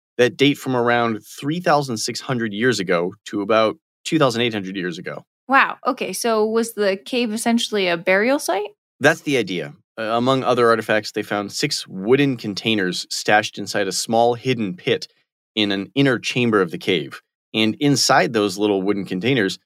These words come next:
Speaker 1: they found human hair that had been dyed red.
Speaker 2: That is both super fascinating and a little gross.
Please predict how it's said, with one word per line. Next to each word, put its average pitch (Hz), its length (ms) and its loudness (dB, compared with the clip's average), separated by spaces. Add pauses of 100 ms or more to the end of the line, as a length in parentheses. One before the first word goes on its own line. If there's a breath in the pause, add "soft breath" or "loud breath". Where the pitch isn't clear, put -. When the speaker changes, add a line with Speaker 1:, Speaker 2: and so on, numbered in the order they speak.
(200)
Speaker 1:
they 113 80 -2
found 127 300 2
human 147 380 0
hair 107 500 0
that 92 140 -6
had 98 200 -6
been 101 220 0
dyed 90 320 0
red. 85 420 -2 (220)
Speaker 2:
That 220 160 4
is 311 140 -4
both 240 300 0
super 214 420 -6
fascinating 254 720 -2
and 190 100 -4
a 175 80 -2
little 180 400 -2
gross. - 540 -8